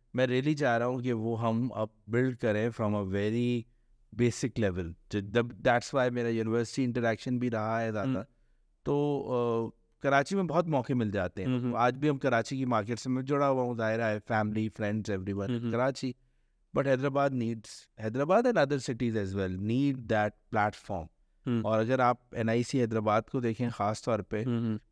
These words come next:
Speaker 1: तो शायद कराची के लिए एनआईसी कराची, जाहिर है, it's, it's, it's also brilliant, brilliant project।
Speaker 2: हम्म, हम्म।
Speaker 1: लेकिन Hyderabad के लिए तो बिल्कुल ही cutting edge है, क्योंकि वहाँ तो बहुत deprived है। So,
Speaker 2: हम्म।
Speaker 1: enjoying it,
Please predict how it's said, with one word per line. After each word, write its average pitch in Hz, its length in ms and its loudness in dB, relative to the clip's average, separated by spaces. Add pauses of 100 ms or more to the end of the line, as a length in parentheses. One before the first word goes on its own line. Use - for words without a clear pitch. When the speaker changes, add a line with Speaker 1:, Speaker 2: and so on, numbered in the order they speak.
Speaker 1:
तो 110 80 -10
शायद 113 240 0
कराची 110 460 0
के 151 100 0
लिए 147 140 0
एनआईसी 120 440 -2
कराची, 123 680 -2 (120)
जाहिर 117 320 0
है, 127 100 0
it's, - 180 -10
it's, - 200 -10
it's - 240 -8
also 110 400 -2 (760)
brilliant, 131 320 2
brilliant 113 380 0
project। 117 440 2 (200)
Speaker 2:
हम्म, 120 100 -6
हम्म। 120 100 -6
Speaker 1:
लेकिन 147 220 0
Hyderabad 156 460 2
के 180 100 0
लिए 170 100 0
तो 165 180 0
बिल्कुल 175 580 -2
ही 175 100 4
cutting 117 360 0
edge 110 180 0
है, 127 60 0
क्योंकि 127 260 -2
वहाँ 117 400 -2
तो 139 340 -2 (400)
बहुत 151 180 0
deprived 90 520 -2
है। 90 80 -10
So, - 160 -8
Speaker 2:
हम्म। 110 500 -4
Speaker 1:
enjoying 120 360 0
it, 98 160 -6